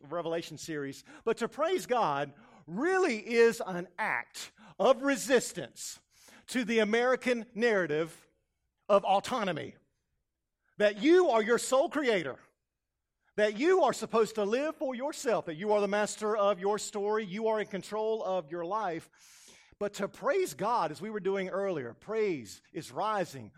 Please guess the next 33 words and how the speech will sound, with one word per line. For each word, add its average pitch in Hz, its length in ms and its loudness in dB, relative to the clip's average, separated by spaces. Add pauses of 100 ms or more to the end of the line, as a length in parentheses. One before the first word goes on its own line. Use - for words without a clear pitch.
(140)
We 160 80 -4
offer 202 320 0
our 165 80 -2
praise 196 440 -6
to 170 60 -14
you. 180 140 -6
What 233 220 -4
we 233 100 -8
are 180 80 -4
doing 180 300 -8
is 156 120 -10
that 160 140 -6
we 277 140 -4
are 311 80 -6
saying 180 480 -2
in 214 140 -2
that 202 180 0
moment, 170 320 -4
"No, 220 520 -2 (460)
it's 185 220 -4
not 196 180 -2
just - 160 -12
about 160 220 -2
me. 120 240 -10 (1040)
That 170 100 -10
there's 196 260 0
more 240 260 4
to 220 140 -2
my 196 220 2
life 175 460 0
than 165 160 -6
just 165 340 -4
myself." 131 800 -10